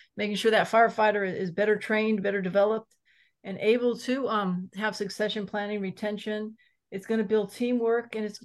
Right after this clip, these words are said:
like I said, it's gonna make the department just so much better. So mentoring is actually, some people would probably disagree that it is actually part of giving back to the fire service.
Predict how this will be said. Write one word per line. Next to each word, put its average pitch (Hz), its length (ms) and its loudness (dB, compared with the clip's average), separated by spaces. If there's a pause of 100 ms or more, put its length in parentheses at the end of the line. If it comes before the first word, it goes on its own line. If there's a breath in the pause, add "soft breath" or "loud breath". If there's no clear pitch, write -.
like 202 160 -2
I 214 60 -4
said, 254 180 2
it's 220 120 0
gonna 214 120 0
make 214 200 -2
the 202 80 -2
department 208 420 -2
just 190 220 -6
so 220 100 -4
much 185 240 -6
better. 196 380 -4 (800)
So 196 140 -4
mentoring 226 440 -2
is 226 220 0
actually, 202 600 -2
some 208 200 -8
people 208 280 -6
would 190 160 -2 (180)
probably 226 400 0
disagree 190 720 -4 (400 soft breath)
that 196 160 -2
it 190 100 -2
is 214 220 2
actually 196 460 -2
part 214 260 -2
of 185 260 -4
giving 190 240 -4
back 190 200 -2
to - 80 -8
the 170 80 -4
fire 202 240 0
service. 147 580 -10